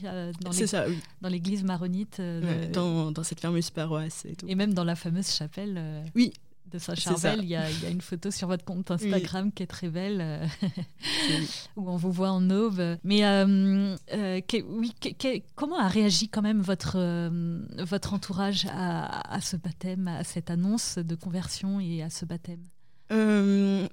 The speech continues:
Speaker 2: bah, j'ai pas vé-, vraiment eu, euh, bah, des réactions, enfin, de la part de mes parents.
Speaker 1: D'accord, ils étaient vraiment très ouverts.
Speaker 2: Oui.
Speaker 1: Mm.
Speaker 2: Oui, oui, non, il y a ça. Et, euh, bah, par exemple, les, euh, les, euh, trajets, euh, donc, euh, bah, bah, de mon baptême, euh, c'est, donc, euh, c'était fait, euh,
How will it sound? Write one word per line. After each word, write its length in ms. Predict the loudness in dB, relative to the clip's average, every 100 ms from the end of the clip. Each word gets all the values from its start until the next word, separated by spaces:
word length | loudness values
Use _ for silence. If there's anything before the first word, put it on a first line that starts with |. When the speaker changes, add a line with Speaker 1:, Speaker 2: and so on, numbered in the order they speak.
| 0
Speaker 2:
bah, 80 | 0
j'ai 100 | 6
pas 160 | 10 10
vé-, 200 | 10 2 0
vraiment 380 | 0 4 6 6
eu, 180 | 6
euh, 440 | 6 6 6 4 2
bah, 180 | 0 2
des 100 | 4
réactions, 380 | 4 4 2 4
enfin, 140 | 6
de 80 | 6
la 100 | 8
part 120 | 8
de 80 | 6
mes 120 | 4
parents. 260 | 2 0 -2 -10 -8
Speaker 1:
D'accord, 340 | -6 -6 -8 -6
ils 140 | -4 -4
étaient 160 | -2
vraiment 300 | -4 -2 -2
très 460 | -2 -4 -4 -4 -2
ouverts. 280 | -2 -2 -6 -4
Speaker 2:
Oui. 140 | 0 0
Speaker 1:
Mm. 40 | -4 -18 -20 -18 -4
Speaker 2:
Oui, 140 | 0 2
oui, 180 | 4
non, 160 | 2 2
il 60 | 4
y 40 |
a 80 | 4
ça. 260 | 2 2 4
Et, 160 | 6
euh, 200 | 6 6
bah, 140 | 4 6
par 180 | 6
exemple, 340 | 6 4 4 4
les, 420 | 6 4 4 4
euh, 600 | 6 6 6 4 4 2 -2 -8
les, 160 | 0 4
euh, 140 | 4
trajets, 480 | 4 2 4 2 0 -8 -2
euh, 200 | 0 0
donc, 200 | 0 0
euh, 120 | 0
bah, 160 | -2
bah, 160 | -4 -2
de 80 | 2
mon 120 | 4
baptême, 340 | 4 4 2 4
euh, 320 | 2 2 -2
c'est, 760 | -6 -4 -4 -2 -4 -4 -6 -8
donc, 160 | -8 -2
euh, 80 | -2
c'était 260 | -2 -2 2
fait, 200 | 2 2
euh, 200 | 0